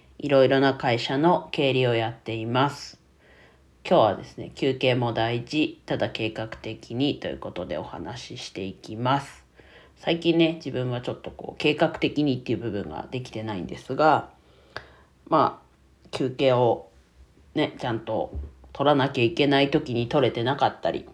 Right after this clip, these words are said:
取りすぎたりっていうことがあるので、まあ、自分に向けてというか、自分の中での整理も込めて、ちょっとお話をしていきます。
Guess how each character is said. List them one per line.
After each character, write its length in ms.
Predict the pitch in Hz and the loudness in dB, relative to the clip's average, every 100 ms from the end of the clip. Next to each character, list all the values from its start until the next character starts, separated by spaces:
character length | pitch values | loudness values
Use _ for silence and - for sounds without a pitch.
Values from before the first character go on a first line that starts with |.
| _ _ - | _ _ -4
取 220 | 143 147 | -2 0
り 40 | |
す 140 | 147 165 | 2 2
ぎ 80 | 151 | 4
た 120 | - | -2
り 100 | - | -4
っ 20 | |
て 260 | _ - 107 | _ -14 -10
い 60 | |
う 40 | - | -6
こ 120 | 113 | -4
と 160 | 127 | -2
が 240 | 104 120 - | 0 0 0
あ 100 | 131 | -2
る 120 | 117 | -2
の 160 | 104 110 | -4 0
で、 360 | 143 123 113 - - - _ | 2 2 -2 -18 -20 -20 _
ま 120 | - 165 | 2 2
あ、 60 | |
自 140 | 156 127 | 4 2
分 280 | 131 123 | 2 2
に 280 | 117 117 - _ - | 0 -2 -4 _ -10
向 120 | 143 | -6
け 140 | 135 131 | -2 -2
て 140 | 127 | -2
と 100 | - | -4
い 160 | 73 - | -4 -4
う 40 | |
か、 200 | - 123 - | -6 -10 -8
自 140 | 139 | -4
分 200 | 131 139 | 2 2
の 120 | 135 131 | 4 2
中 260 | 127 123 | 0 -2
で 100 | - - | -8 -12
の 100 | - | 0
整 260 | 202 170 | 6 6
理 100 | 101 | 4
も 220 | - - - | -4 -12 -6
込 100 | 139 | -6
め 140 | - | -6
て、 400 | 69 107 - - - - | 2 4 4 2 -16 -10
ち 60 | |
ょ 20 | - | -6
っ 20 | |
と 80 | - | -4
お 60 | |
話 500 | - 180 156 113 139 | -2 -4 -6 -8 -2
を 100 | 185 | 0
し 140 | 185 - | 0 -4
て 300 | - - - | -8 -10 -16
い 80 | - | -16
き 200 | - - | -12 -10
ま 260 | - 127 | -6 -6
す。 260 | 127 - | -8 -16